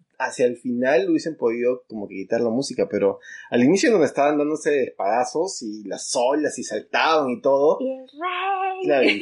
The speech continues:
Speaker 1: Finn gritando rey como toda la película.
Speaker 2: <laughs>
Speaker 1: Hubiese
Speaker 2: Todas las películas.
Speaker 1: Todas, perdón, no todas, todas las películas. Hubiese sido chévere que pudies-, que pusieran, que pusieran Duel of the Fates.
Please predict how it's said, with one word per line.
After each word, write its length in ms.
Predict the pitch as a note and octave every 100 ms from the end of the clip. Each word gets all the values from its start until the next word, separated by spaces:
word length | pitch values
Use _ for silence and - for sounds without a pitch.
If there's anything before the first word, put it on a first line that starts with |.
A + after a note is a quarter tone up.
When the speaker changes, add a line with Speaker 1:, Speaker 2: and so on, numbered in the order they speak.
| -
Speaker 1:
Finn 200 | C#3 C3+
gritando 300 | C3+ C3 C3
rey 200 | C3+ C3
como 160 | A#2+
toda 120 | A2+ C#3
la 100 | E3
película. 420 | G3 D3+ C#3+ -
Speaker 2:
<laughs> 40 | - _ _ _ _ - - -
Speaker 1:
Hubiese 220 | D#4 D4
Speaker 2:
Todas 220 | C#4 D4 F#4
las 280 | B3+ B3 D4+
películas. 300 | B3 A3 D3+
Speaker 1:
Todas, 300 | - - - -
perdón, 300 | E4 C4 G#3+ D#4+ C#4
no 160 | D#3+ E3
todas, 360 | E3+ D3 G#2+ -
todas 560 | - F#3 D3 B2+ - -
las 340 | E3+ - - -
películas. 760 | D3 D3+ D3 D#3 E3+ - - _ - - - -
Hubiese 320 | - D3+ A3 E4+
sido 220 | E4 B3
chévere 320 | B3 F#3+ D#3+
que 120 | E3+ E3
pudies-, 400 | B2+ B2+ C3+ -
que 100 | C#3
pusieran, 680 | C3+ - C#3+ C#3+ C#3 C3+ - B2
que 240 | B2+ A2 - _
pusieran 800 | - A#2+ - D#3 D3 C#3 C#3 C#3 -
Duel 320 | B2+ A#2+ A#2+
of 100 | A#2+
the 80 | A2+
Fates. 480 | - A#2+ A2 -